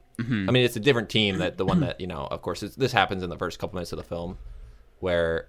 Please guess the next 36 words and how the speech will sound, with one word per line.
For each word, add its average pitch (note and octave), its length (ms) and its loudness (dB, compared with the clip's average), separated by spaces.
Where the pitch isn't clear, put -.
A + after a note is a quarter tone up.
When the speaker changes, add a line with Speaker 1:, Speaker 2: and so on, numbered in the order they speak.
Speaker 2:
it's E2+ 180 -8
like E2+ 200 -2
they E2+ 200 -2
introduce G#2+ 360 -2
you G#2+ 80 0
to F2+ 40 -6
the F#2 80 2
whole G#2 180 4
team, F2+ 380 -2
but F#2 140 0
it's F2+ 80 -6
actually F#2 280 0
not E2+ 180 -2
the F2 60 -12
team F2+ 200 -4
you're F2 80 -4
gonna E2+ 80 -4
be E2 60 -8
following F2 400 -2
for F#2 120 -6
the E2+ 280 -2
majority F#2 360 -2
of E2+ 80 -6
the E2+ 80 -8
film. F2+ 220 0
Speaker 1:
Right. A#2 340 6
That G2+ 220 4
whole F#2+ 160 0
thing. - 160 -6
Speaker 2:
The E2+ 160 -2
thing A3 200 4
is, G#2+ 200 2
right, F#2+ 240 2
they, A#2+ 320 4
I C#3+ 160 4
actually D#3+ 640 2